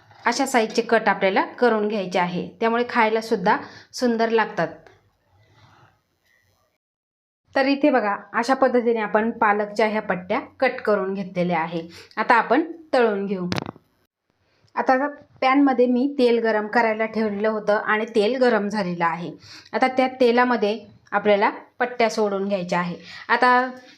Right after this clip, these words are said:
तुम्ही शॅलो फ्राय करू शकता किंवा डीप फ्रायसुद्धा करू शकता.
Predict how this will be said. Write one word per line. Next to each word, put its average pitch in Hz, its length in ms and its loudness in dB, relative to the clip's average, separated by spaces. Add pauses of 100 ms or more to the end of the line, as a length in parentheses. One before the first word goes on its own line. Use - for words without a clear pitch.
(200)
तुम्ही 262 220 2
शॅलो 226 300 2
फ्राय 220 300 4
करू 247 280 4
शकता 233 380 0 (240)
किंवा 214 180 2
डीप 214 280 0
फ्रायसुद्धा 190 480 0 (360)
करू 208 200 0
शकता. 180 380 -8